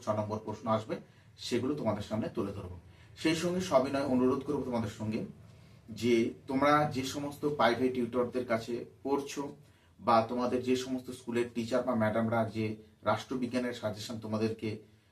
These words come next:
তুলে ধরেছেন বা দিয়েছেন, সেই সমস্ত সাজেশনের সঙ্গে আমার এই আজকের দেওয়া সাজেশনটি একটু মিলিয়ে দেখে নাও। যে প্রশ্নগুলি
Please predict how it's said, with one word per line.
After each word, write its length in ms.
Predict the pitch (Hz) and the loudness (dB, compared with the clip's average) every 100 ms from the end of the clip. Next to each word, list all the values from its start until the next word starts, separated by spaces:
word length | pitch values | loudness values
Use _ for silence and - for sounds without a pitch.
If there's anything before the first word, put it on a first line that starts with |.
| _ _ _ | _ _ _
তুলে 180 | - 147 | -2 0
ধরেছেন 440 | 147 143 143 147 147 - | 0 0 0 -2 -4 0
বা 80 | 113 107 120 | 4 4 4
দিয়েছেন, 420 | 135 147 147 147 - - - - | 4 4 2 -2 -4 -14 -16 0
সেই 180 | 165 | 2
সমস্ত 400 | 185 - 156 156 151 | 2 -2 -6 -6 -10
সাজেশনের 580 | - 110 - 131 131 127 | -4 -4 -4 -8 -8 -8
সঙ্গে 240 | 131 123 123 127 - - | -6 -4 -4 -6 -12 -10
আমার 320 | 107 117 131 135 147 - | 2 4 4 2 -2 -4
এই 80 | 123 123 113 | -2 2 2
আজকের 320 | 107 - 131 117 | 0 -2 -2 2
দেওয়া 220 | 117 113 | 2 2
সাজেশনটি 480 | 110 104 110 107 110 | 0 -6 -6 -8 -8
একটু 180 | - 113 | -8 -6
মিলিয়ে 320 | 104 110 110 | -4 -2 -2
দেখে 160 | 110 127 | -2 -2
নাও। 160 | 135 - - - - | -2 -4 -18 -20 -12
যে 200 | 110 165 160 - - | 0 0 0 -10 -12
প্রশ্নগুলি 640 | 139 127 - 151 147 143 | -6 -6 -4 0 0 0